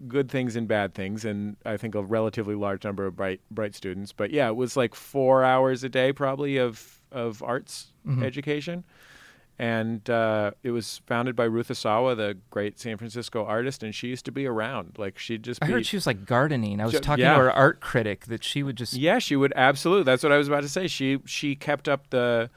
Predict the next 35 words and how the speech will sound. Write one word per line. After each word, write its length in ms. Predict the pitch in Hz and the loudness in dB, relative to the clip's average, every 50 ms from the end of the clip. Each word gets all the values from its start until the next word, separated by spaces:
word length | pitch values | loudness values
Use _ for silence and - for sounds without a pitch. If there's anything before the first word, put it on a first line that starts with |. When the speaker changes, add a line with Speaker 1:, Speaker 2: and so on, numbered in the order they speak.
| - - - - - _ _ - - | -18 -20 -20 -20 -20 _ _ -12 -6
Speaker 1:
uh, 480 | 127 120 113 110 110 110 107 107 107 110 | -4 -2 0 0 0 0 0 0 0 -2
she 180 | - - - 135 | -4 -6 -8 -6
kept 240 | - 139 127 - | -6 -6 -4 -2
up 80 | 135 123 | -4 -4
the 100 | - 123 | -4 -4
gardens 680 | 104 117 117 120 135 131 117 107 107 107 107 107 - - | -2 2 2 2 2 2 0 -2 -4 -6 -8 -10 -12 -10
at 200 | - 113 110 107 | -8 -6 -6 -6
the 80 | - 110 | -8 -10
school. 640 | - - - 123 135 147 127 101 92 87 92 101 - _ - - - _ _ - | -12 -10 -6 -4 -2 0 0 -2 -2 -4 -8 -10 -12 _ -20 -20 -20 _ _ -8
The 80 | 131 | -8
school 300 | - - - 156 156 160 | -6 -4 0 2 2 2
had 180 | 147 135 123 107 | 2 0 -2 -2
been, 220 | 127 120 120 117 117 | -2 -2 0 -2 -2
like, 300 | 113 110 107 104 104 - | -2 -2 -2 -4 -4 -4
uh, 440 | 113 101 95 95 95 95 92 92 90 - - | -6 -4 -4 -4 -4 -6 -6 -8 -10 -12 -14
I, 120 | 113 123 123 - _ | -16 -16 -16 -14 _
I 80 | - 120 | -6 -4
had 180 | 120 120 117 98 | -2 -2 -2 -2
heard, 320 | 113 151 147 127 113 104 | 0 2 4 4 4 4
I 80 | 107 104 | 2 0
think 200 | - 147 147 - | -2 -6 -6 -6
this 160 | 143 107 92 | -6 -6 -6
is 100 | 92 - | -8 -12
true, 320 | - - 95 92 92 98 | -10 -8 -6 -6 -6 -6
but 220 | 92 90 95 87 98 | -6 -8 -8 -6 -4
I, 160 | 98 98 101 | -4 -4 -4
at 120 | 98 - | -6 -6
the 100 | - 101 | -8 -8
time 260 | - 135 131 123 117 | -4 -2 -2 -2 -2
I 80 | 110 107 | -2 -2
had 120 | 107 104 | -2 -4
heard 200 | 104 107 104 101 92 | -4 -4 -6 -6 -8
that 120 | 98 90 - | -12 -14 -12
the, 140 | 107 98 - - - | -14 -14 -14 -16 -14
the 300 | 95 104 98 95 - | -10 -8 -8 -8 -10